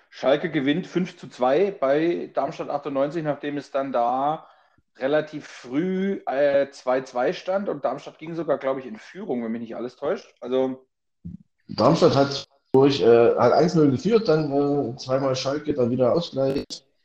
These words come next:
Speaker 2: und dann hat das Unheil seinen Lauf genommen.
Speaker 1: Mhm, genau, so sieht's aus. Ja, und ansonsten im, im Rennen, äh, um die Tabellenspitze, ähm, spielen Bremen und Sankt Pauli,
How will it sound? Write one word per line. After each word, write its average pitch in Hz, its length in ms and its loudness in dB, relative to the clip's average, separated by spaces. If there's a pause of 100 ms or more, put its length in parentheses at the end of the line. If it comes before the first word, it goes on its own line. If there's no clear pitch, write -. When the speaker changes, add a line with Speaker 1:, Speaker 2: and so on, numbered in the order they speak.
(340)
Speaker 2:
und 107 140 -4
dann 101 140 2
hat 117 120 2
das 117 120 2
Unheil 101 320 2
seinen 101 220 2
Lauf 90 240 2
genommen. 85 440 -4 (460)
Speaker 1:
Mhm, 143 760 -4
genau, 117 400 4
so 107 140 -4
sieht's 120 240 -4
aus. - 360 2
Ja, 127 140 6
und 139 400 0
ansonsten 135 560 -4
im, 156 160 -6
im 147 240 -4
Rennen, 143 340 -2
äh, - 340 -12
um 127 180 -8
die 135 120 -6
Tabellenspitze, 135 1040 -4 (560)
ähm, 139 880 2
spielen 143 800 -2 (340)
Bremen 156 720 -2
und 135 720 -6 (260)
Sankt 135 420 -2
Pauli, 156 800 0